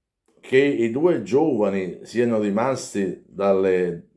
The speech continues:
diciannove e trenta, diciannove e quarantacinque alle due e mezza di notte a, a parlare e scherzare fino alla chiusura praticamente, mm, tranquillamente,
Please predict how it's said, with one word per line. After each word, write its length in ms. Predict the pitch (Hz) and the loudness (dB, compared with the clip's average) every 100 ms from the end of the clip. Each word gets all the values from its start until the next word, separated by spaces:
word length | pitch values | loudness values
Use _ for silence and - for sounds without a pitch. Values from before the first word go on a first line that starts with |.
| _ | _
diciannove 560 | - 87 101 95 117 107 | -20 -10 -6 -2 0 0
e 100 | - | -2
trenta, 400 | 107 120 113 95 | 2 2 2 -2
diciannove 520 | 85 92 90 113 110 | -6 -8 -4 -2 -2
e 60 | |
quarantacinque 720 | 90 104 98 90 76 117 110 87 | -4 -4 -4 -6 -2 -2 0 -2
alle 200 | 85 85 | -2 0
due 200 | 110 117 | 0 0
e 40 | |
mezza 440 | 87 101 113 98 90 | 0 -2 -2 -2 -6
di 140 | 85 | -4
notte 680 | 90 113 104 - 98 85 - _ _ _ _ _ _ _ | -2 -2 -2 -8 -8 -6 -8 _ _ _ _ _ _ _
a, 180 | - 92 | -8 -2
a 140 | 95 90 | 0 0
parlare 520 | - 95 101 139 127 | 2 2 4 2 2
e 40 | |
scherzare 720 | - - 92 - 127 127 104 | -2 -4 -4 -2 0 2 0
fino 280 | - 120 127 | -2 -2 0
alla 240 | 113 110 87 | 0 0 -2
chiusura 640 | 98 95 123 139 107 92 | -6 -4 -4 -2 0 0
praticamente, 1120 | 92 87 92 95 101 117 107 92 95 82 - _ _ _ _ _ - 110 | 0 -2 0 0 2 2 2 -2 -4 -6 -6 _ _ _ _ _ -8 -2
mm, 400 | 117 113 113 107 | 0 0 0 0
tranquillamente, 1200 | 113 123 113 131 127 120 113 101 90 87 107 - | 0 2 2 2 2 2 2 0 -2 -6 -8 -8